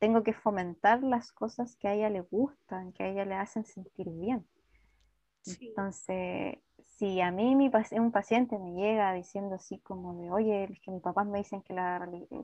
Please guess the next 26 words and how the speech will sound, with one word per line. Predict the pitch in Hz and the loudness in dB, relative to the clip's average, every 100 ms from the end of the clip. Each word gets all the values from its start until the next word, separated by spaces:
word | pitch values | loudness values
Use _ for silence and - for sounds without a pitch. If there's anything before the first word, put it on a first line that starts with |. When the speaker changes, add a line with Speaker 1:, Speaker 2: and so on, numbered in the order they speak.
| - | -10
Speaker 1:
que | 175 | -10
la | 175 175 | -6 -8
psicología | - 175 175 - 214 214 | -8 -8 -8 -2 2 4
es | 196 | 4
de, | 190 185 180 | 0 0 0
del | 170 170 | -2 6
diablo", | 233 254 208 220 277 - - - - - - - - _ - | 8 8 6 4 2 -2 -4 -6 -10 -14 -14 -18 -20 _ -4
eh, | 185 180 175 165 165 165 165 175 | 0 0 0 -2 -2 -2 -2 -2
yo | 180 | -2
así | - 175 | -4 -14
como, | 170 165 | -6 -6
<laughs> | - - | -6 -8
"¿Y | 214 190 | -6 -2
qué | 202 | 0
hago | 190 | 0
yo | 175 175 | 0 4
ahora?". | 254 | 6
<laughs> | 262 233 269 | 4 4 6
Así | 233 220 | 8 8
como, | 196 180 277 | 6 2 6
Speaker 2:
Claro. | 254 190 190 277 381 381 359 330 - | 6 4 -2 -8 -12 -12 -14 -8 0
Speaker 1:
"¿Qué | |
podemos | 247 240 214 202 | 6 8 8 6
hacer | 196 175 170 | 4 2 2
al | 165 | 2
respecto?". | 175 - - | -2 -8 -14